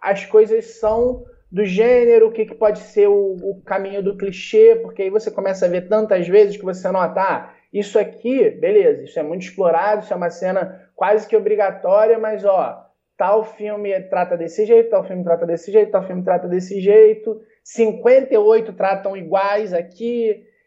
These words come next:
então, assim, é, pra, pra, eu acho que todo roteirista, pelo menos eu,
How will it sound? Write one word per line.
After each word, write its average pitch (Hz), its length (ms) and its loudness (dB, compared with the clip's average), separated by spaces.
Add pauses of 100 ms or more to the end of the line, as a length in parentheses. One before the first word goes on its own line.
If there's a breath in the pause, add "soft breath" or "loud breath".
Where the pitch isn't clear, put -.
(120)
então, 214 300 -2
assim, 220 480 -6
é, 175 340 2
pra, 202 560 -2
pra, 185 280 -2
eu 202 120 2
acho 202 220 -2
que - 80 -18
todo 240 280 0
roteirista, 196 360 -6
pelo 175 140 -4
menos 196 340 -4
eu, 170 340 0